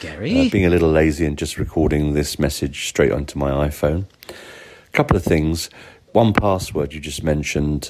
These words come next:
Speaker 2: I've been using it for a couple of years, and I must say I use it in a slightly hit and miss fashion just because I've never sat down and invested the proper time to working it out across platforms, et cetera, et cetera.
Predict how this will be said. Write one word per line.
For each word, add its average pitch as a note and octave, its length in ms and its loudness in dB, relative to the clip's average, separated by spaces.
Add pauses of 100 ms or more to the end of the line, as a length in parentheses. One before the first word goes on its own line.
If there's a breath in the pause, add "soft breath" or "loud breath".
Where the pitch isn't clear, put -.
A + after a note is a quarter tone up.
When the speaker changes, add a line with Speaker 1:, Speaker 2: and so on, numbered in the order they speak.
Speaker 2:
I've A2 260 4
been E2+ 160 2
using E2 280 0
it - 140 -2
for E2 120 -4
a - 20 -2
couple D#2 300 0
of D2+ 60 0
years, D2+ 200 2
and F2 80 2
I - 20 0
must B2+ 160 -2
say D#2 120 4
I D#2 80 6
use E2+ 220 2
it E2+ 60 4
in C#2+ 60 2
a C#2+ 60 0
slightly C2+ 280 0
hit - 220 0
and D2+ 160 0
miss - 300 -2 (440 loud breath)
fashion D#2 600 -2
just D#2+ 200 -4
because D2+ 240 -2
I've D2 140 -2
never D2+ 380 0 (480 loud breath)
sat - 320 -2
down D2+ 260 2
and C#2+ 120 -2
invested D2 520 -2
the - 80 -8
proper D2+ 500 2 (140)
time D2 680 -2 (500 loud breath)
to - 140 0
working D#2+ 420 2
it D2 140 2
out D2 280 4
across - 420 2
platforms, D2+ 800 -6
et - 100 -14
cetera, - 340 -6
et - 80 -10
cetera. - 480 -6